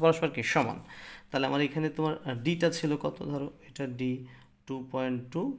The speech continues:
কিলোমিটার, আমরা ভাঙবো না এককে। কিলোমিটারকে যদি মিটার নিয়ে আসা, এক হাজার দ্বারা গুণ, থ্রি, থ্রি কিলোমিটার per hour কে তোমার হচ্ছে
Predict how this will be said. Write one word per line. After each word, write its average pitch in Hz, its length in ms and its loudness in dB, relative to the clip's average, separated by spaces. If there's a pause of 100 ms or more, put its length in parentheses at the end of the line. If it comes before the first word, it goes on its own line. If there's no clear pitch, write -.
কিলোমিটার, 123 380 2
আমরা 123 200 4
ভাঙবো 139 320 8
না 110 80 2
এককে। 110 260 -4 (100)
কিলোমিটারকে 143 460 6
যদি 147 180 2
মিটার 143 240 8
নিয়ে 143 140 8
আসা, 139 140 4
এক 135 60 2
হাজার 139 120 2
দ্বারা 135 260 4
গুণ, 135 120 2 (400)
থ্রি, 135 120 2 (380)
থ্রি - 120 -2 (100)
কিলোমিটার 139 340 4
per 131 120 8
hour 127 140 10 (100)
কে 123 80 2 (140)
তোমার 120 200 2
হচ্ছে - 180 -4